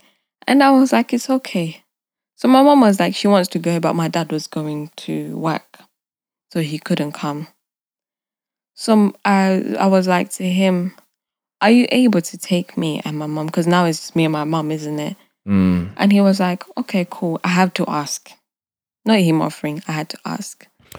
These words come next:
Speaker 2: But by now you clocked that this is how he likes doing things. He likes to be
Speaker 1: Mm-hmm.
Speaker 2: asked. Okay.
Speaker 1: He wants to have that authority of, you know,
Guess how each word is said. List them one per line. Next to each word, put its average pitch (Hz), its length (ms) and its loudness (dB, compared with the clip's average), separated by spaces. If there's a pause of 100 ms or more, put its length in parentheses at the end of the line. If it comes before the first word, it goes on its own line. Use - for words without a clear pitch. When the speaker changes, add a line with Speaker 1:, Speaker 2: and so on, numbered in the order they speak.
(140)
Speaker 2:
But 117 140 4
by 110 140 4
now 110 220 6
you 113 160 6
clocked - 440 0
that 98 180 4
this 104 140 -6
is 98 120 -2
how 92 180 4
he 87 60 4
likes 82 260 2
doing 90 280 2
things. 90 260 2
He 82 60 2
likes 85 200 2
to 170 100 2
be 80 120 2
Speaker 1:
Mm-hmm. 80 180 4
Speaker 2:
asked. - 220 -6 (260)
Okay. 165 240 -2
Speaker 1:
He 160 60 -2
wants 175 360 0
to 160 200 -4
have 170 320 -4
that 175 180 -2
authority 165 640 -2
of, 156 360 -12
you 165 100 -2
know, 156 220 -2